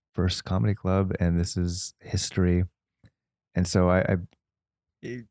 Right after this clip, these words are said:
like I said, it's, it's not my first instinct to wanna try a YouTube show at four o'clock on a Saturday, or we've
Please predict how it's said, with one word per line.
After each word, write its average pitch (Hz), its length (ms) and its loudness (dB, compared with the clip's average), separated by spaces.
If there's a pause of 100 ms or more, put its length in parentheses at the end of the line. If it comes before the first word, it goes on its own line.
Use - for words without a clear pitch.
(140)
like 202 140 2
I 98 100 6
said, 95 280 2
it's, - 360 -2
it's - 200 -8
not 95 180 2
my 87 220 4 (720)
first 113 240 2
instinct 101 380 2
to 87 80 0
wanna 87 180 2
try 87 220 0
a 92 240 2
YouTube 90 480 -2
show 85 420 0 (720)
at 90 100 -4 (220)
four 87 160 2
o'clock 85 320 0
on 85 100 0
a 82 40 -2
Saturday, 85 480 0
or 85 380 0 (1040)
we've 110 200 2